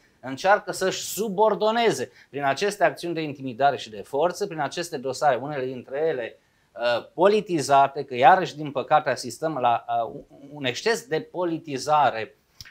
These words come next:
uh, actului de justiție și, uh, spuneam foarte bine un mare liberal, Aristotel Căncescu, senator al României, vreo patru, cinci mandate, președintele Consiliului Județean Brașov, a spus: „Mă, în anii nouăzeci,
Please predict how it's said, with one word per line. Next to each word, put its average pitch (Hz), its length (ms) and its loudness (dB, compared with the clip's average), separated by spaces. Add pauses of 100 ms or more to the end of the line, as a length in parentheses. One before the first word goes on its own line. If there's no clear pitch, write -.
(260)
uh, 117 440 -2
actului 151 480 4
de 127 120 -2
justiție 143 500 -10
și, 139 280 -10
uh, 127 220 -6
spuneam 160 340 -4
foarte 170 260 0
bine 170 200 -6
un 170 120 -8
mare 180 220 0
liberal, 156 580 4
Aristotel 120 540 -4
Căncescu, 143 640 -6
senator 135 540 0
al 113 160 4
României, 151 440 -4
vreo 117 240 -8 (140)
patru, 151 280 4
cinci 139 260 -16
mandate, 135 400 -2
președintele 139 460 -12
Consiliului 123 420 -12
Județean 117 580 -4 (500)
Brașov, 143 480 6
a 180 100 8
spus: 165 220 -6
„Mă, 196 100 -8
în 160 140 -4
anii 180 200 -2
nouăzeci, 131 680 0